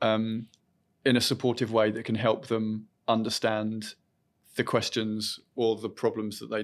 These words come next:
that they need to kind of figure out. Um, and so it started really because I was getting a lot of the same questions from people about Bitcoin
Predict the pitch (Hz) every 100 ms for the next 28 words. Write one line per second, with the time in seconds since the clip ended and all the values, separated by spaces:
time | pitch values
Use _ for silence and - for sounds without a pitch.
0 | 107 113 107 110 104 107 110 101 - 104
1 | 107 110 - - - - - - _ -
2 | 110 110 110 110 - _ - 123 131 135
3 | 131 127 - 147 143 135 131 113 107 -
4 | - _ _ _ _ _ 127 127 131 120
5 | 110 107 107 110 104 101 - _ _ -
6 | 123 131 120 - 120 110 110 110 120 113
7 | 117 113 110 113 110 110 107 - 110 107
8 | - 107 110 107 110 107 107 117 120 -
9 | - - 120 - 120 117 113